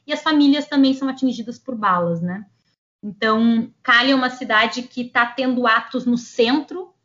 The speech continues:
mas também tá tendo atos nos bairros, principalmente nos bairros mais populares, né? Então, acontecem múltiplos pontos de concentração.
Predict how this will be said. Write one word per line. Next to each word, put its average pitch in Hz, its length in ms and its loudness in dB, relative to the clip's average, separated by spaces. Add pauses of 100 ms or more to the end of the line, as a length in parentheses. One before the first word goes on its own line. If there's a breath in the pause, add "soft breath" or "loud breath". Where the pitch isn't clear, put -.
(180)
mas 233 240 -6
também 254 320 4
tá 269 80 -4
tendo 262 300 0
atos 240 380 0
nos 262 220 4
bairros, 208 500 2
principalmente 254 520 -2
nos 254 140 -2
bairros 233 340 0
mais 233 260 -2
populares, 208 720 0
né? 175 240 -8 (340)
Então, 208 480 -4 (640)
acontecem 233 560 2
múltiplos 277 560 2
pontos 262 460 0
de 254 80 -6
concentração. 247 1120 -6